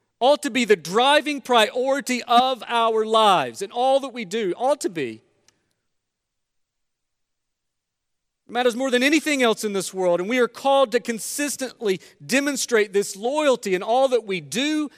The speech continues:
all that we say, all that we believe. And we know that yet we live in a world where on a daily, if not hourly basis, that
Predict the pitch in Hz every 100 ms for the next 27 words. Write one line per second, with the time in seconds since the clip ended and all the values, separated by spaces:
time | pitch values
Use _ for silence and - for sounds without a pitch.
0 | _ 208 233 214 180 180 - - 269 311
1 | 269 240 196 175 202 254 285 277 262 240
2 | - _ _ _ _ _ _ _ _ _
3 | _ _ _ _ _ _ _ _ _ _
4 | _ - 151 175 190 214 214 214 202 160
5 | 143 _ 170 220 - 151 156 190 214 180
6 | 170 160 147 147 185 180 175 165 156 151
7 | 151 170 185 180 139 123 185 196 226 220
8 | 214 170 160 170 156 - 165 185 190 190
9 | 190 151 160 160 143 123 117 - 156 170